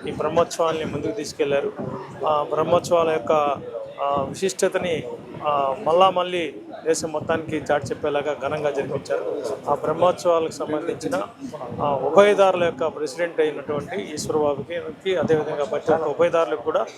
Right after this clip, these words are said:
ప్రత్యేకంగా మనం కృతజ్ఞత తెలుపుకోవాల్సిన ఎంతైనా ఉంది. అదేవిధంగా పాత్రికేయ మిత్రులు కూడా మాకు పూర్తిగా సహకరించారు.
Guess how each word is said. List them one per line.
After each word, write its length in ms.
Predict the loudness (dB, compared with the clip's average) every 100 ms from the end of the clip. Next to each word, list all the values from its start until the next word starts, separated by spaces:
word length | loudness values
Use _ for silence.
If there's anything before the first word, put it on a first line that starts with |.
| -12 -12 -8 -8
ప్రత్యేకంగా 560 | 2 2 2 0 0
మనం 340 | 2 0 0 -4 -2
కృతజ్ఞత 420 | 0 0 -2 -2
తెలుపుకోవాల్సిన 540 | -2 -4 -4 -4 -2 -6 -6 -10 -6
ఎంతైనా 400 | -6 -4 -4 -4
ఉంది. 140 | -8 -10 -18 -20 -18 -4
అదేవిధంగా 440 | 4 6 6 2 0
పాత్రికేయ 480 | 0 -2 0 0 0
మిత్రులు 340 | -2 -2 0
కూడా 380 | 2 4 2 -2 -10 -16 -6 -4
మాకు 200 | -2 -2
పూర్తిగా 420 | -2 -2 2 2
సహకరించారు. 720 | 2 0 -2 -4 -4 -4